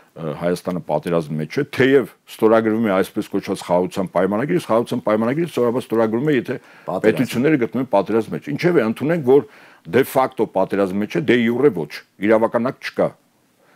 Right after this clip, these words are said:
Speaker 1: որ
Speaker 2: Մհմ։
Speaker 1: ընդ-, որ-, որտեղ արձանագրացել է, որ մենք պատերազմի մեջ ենք։ Հիմա ոչ պատերազմի մեջ գտնվող, ը, պետության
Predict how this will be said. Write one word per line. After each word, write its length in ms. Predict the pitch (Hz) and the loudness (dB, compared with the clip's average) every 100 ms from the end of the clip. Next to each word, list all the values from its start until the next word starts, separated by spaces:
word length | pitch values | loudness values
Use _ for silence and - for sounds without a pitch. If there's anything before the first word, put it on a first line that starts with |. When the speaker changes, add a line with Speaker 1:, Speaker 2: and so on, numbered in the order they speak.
| _ | _
Speaker 1:
որ 180 | 92 98 | -4 -2
Speaker 2:
Մհմ։ 40 | 95 | -2
Speaker 1:
ընդ-, 160 | 87 | -2
որ-, 300 | 98 95 85 85 | -2 0 -2 0
որտեղ 300 | 104 117 104 | 0 4 4
արձանագրացել 640 | 98 110 104 101 98 - 143 | 2 -2 -2 0 -2 -2 -2
է, 40 | |
որ 100 | 110 | -2
մենք 120 | 123 - | -4 -6
պատերազմի 400 | 90 98 - 92 | -6 -6 -6 -6
մեջ 140 | 85 78 | -6 -10
ենք։ 160 | - - | -10 -4
Հիմա 200 | 120 139 - - - - _ 95 | -2 -2 -6 -16 -20 -20 _ 0
ոչ 120 | 139 - | 2 2
պատերազմի 480 | - 113 127 123 113 | -2 0 0 -2 -2
մեջ 160 | 110 - | -4 -4
գտնվող, 480 | 98 - 107 107 - | -8 -2 2 2 2
ը, 320 | - - 92 87 87 82 - | -8 -8 -4 -2 -2 -4 -4
պետության 560 | 98 - - 101 95 | -4 -4 -8 -6 -4